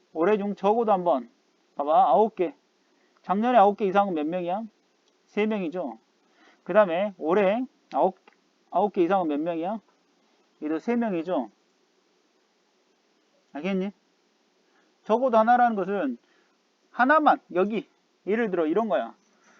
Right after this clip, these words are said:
여기 이 선수는 작년에는 열 개를 때렸지만 올해는 일곱 개야. 작년이나 올해 적어도 한 번, 한 번이라도 우리가 아홉 개 이상을 친 사람에 포함이 되죠. 그럼 몇 명이야? 저기에 점을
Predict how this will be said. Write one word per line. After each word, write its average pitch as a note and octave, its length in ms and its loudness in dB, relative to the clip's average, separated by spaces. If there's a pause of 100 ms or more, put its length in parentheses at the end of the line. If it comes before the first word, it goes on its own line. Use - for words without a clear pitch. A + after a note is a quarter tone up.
(180)
여기 G#3 340 2
이 B3 80 0
선수는 G#3+ 720 -2 (800)
작년에는 A3+ 720 0
열 A3 140 4
개를 A3 240 2
때렸지만 F3 640 0 (180)
올해는 A3 360 0
일곱 C4+ 280 -6
개야. B2+ 300 -4 (1200)
작년이나 C4 540 4
올해 F#3+ 340 4 (100)
적어도 A3+ 320 4
한 A3 140 6
번, B3 180 4 (320)
한 A#3+ 160 -4
번이라도 C4 420 2
우리가 F#3+ 440 -2 (600)
아홉 G#3+ 320 4
개 A3 140 -4
이상을 G3+ 260 0
친 G#3+ 160 -8
사람에 G#3 340 4
포함이 A3+ 360 4
되죠. C#3 340 -10 (680)
그럼 F#3 160 -8
몇 D#3 120 0
명이야? F#3+ 380 0
저기에 F3 400 -2
점을 F3+ 400 -6